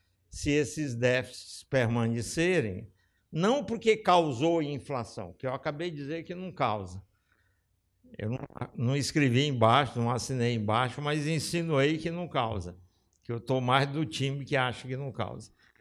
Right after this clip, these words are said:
Mas o fato concreto é que, que nós corremos o risco de ter, e por isso esse dispositivo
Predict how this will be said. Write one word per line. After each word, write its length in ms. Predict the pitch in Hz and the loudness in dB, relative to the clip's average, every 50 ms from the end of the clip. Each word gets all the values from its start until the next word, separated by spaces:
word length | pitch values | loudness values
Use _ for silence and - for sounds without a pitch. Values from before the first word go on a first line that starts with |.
| _ _ - | _ _ -6
Mas 360 | - 151 185 220 240 226 196 | -2 0 2 2 2 2 2
o 120 | 226 214 147 | 0 0 0
fato 400 | - - 127 110 110 - - - | 0 2 2 2 2 0 -2 -2
concreto 840 | 165 160 139 107 - 143 139 160 180 190 147 - - 117 90 82 - _ _ _ _ _ _ _ | 0 0 0 2 4 4 6 6 6 4 2 0 -4 -8 -8 -10 -10 _ _ _ _ _ _ _
é 140 | - 151 156 | 0 0 0
que, 560 | 151 151 - 165 165 175 185 180 - - - _ _ _ _ _ _ _ - - - _ _ - | 0 -2 -2 -2 0 0 -2 -4 -6 -12 -20 _ _ _ _ _ _ _ -20 -20 -20 _ _ -10
que 120 | - - | -6 -2
nós 500 | 180 208 208 196 190 156 123 - - - - | 2 4 6 8 6 6 4 0 -8 -14 -2
corremos 720 | - - 180 175 135 139 185 220 254 262 269 240 185 147 143 | 6 10 10 10 10 10 8 8 8 6 6 4 2 2 4
o 120 | 156 147 | 6 6
risco 520 | 123 107 123 123 123 113 - - - 135 117 | 6 6 6 4 4 2 0 -4 -4 -4 -2
de 180 | 110 127 139 | 0 0 0
ter, 360 | - - - 160 175 190 180 | 6 10 10 12 12 10 6
e 100 | 135 120 | 4 2
por 240 | 101 87 143 143 143 | 0 0 0 0 2
isso 280 | 175 220 220 - - 160 | 2 2 0 -2 -2 -4
esse 220 | 117 - - 135 | -6 -6 -6 -8
dispositivo 960 | 120 117 123 107 - - - 131 123 110 113 113 98 - - 107 107 110 95 | -6 -6 -6 -6 -6 -6 -4 -4 -2 -2 -2 -4 -6 -6 -8 -8 -8 -8 -8